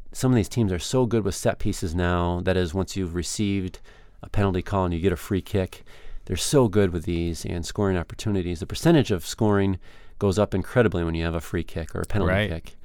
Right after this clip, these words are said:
Speaker 2: Right.
Speaker 1: that it does help the game. And yet we want soccer, I think, you would say to your students, even if this isn't an answer to your, your, your sixty,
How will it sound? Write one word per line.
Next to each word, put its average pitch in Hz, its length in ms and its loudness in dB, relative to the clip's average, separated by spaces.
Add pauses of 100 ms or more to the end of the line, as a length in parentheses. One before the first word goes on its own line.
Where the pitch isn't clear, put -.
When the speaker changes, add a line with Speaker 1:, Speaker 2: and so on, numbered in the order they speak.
Speaker 2:
Right. 85 280 -6 (120)
Speaker 1:
that 85 280 -2
it 101 160 2
does 120 380 2
help 120 360 -4
the 87 100 -8
game. 90 560 -2 (560)
And 107 120 6
yet 110 140 6
we 107 100 4
want 139 300 4
soccer, - 440 -2
I 127 140 0
think, - 440 -4 (640)
you 101 140 -2
would 90 100 -2
say 90 160 0
to 85 60 0
your 82 120 0
students, 85 600 -4
even 95 180 -2
if - 80 -2
this - 160 -4
isn't 90 180 0
an 85 80 -2
answer 92 300 -2
to - 160 -6
your, 82 480 -2
your, 82 320 -8
your 82 380 -10
sixty, - 280 -10